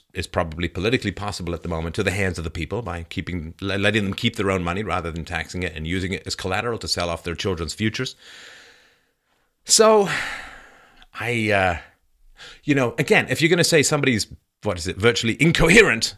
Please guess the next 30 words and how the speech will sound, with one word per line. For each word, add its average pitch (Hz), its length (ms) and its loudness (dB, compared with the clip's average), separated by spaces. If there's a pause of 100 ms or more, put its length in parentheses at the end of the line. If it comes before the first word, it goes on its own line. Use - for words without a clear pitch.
(140)
well, 107 220 -6
then 113 160 2
show 113 280 4
how 107 180 -2
they 98 120 0
consciously 98 460 -4
contradict 101 460 0
themselves 92 420 -6 (300)
or 151 160 6
how 123 160 0
they 117 240 2 (220)
contradict 117 480 -2
your 123 440 4
expert. - 560 -6
Now, 107 240 0 (280)
uh, 113 80 0
your 123 200 4
expertise, 117 500 0
sorry. 92 220 0 (580)
Because 135 300 0
you 226 160 2
can 185 180 4
always 196 300 4
find 131 220 2
an 117 100 0
expert 113 360 -2
to 92 60 -6
disagree 95 400 0
with 80 140 -2
anyone. 73 360 -4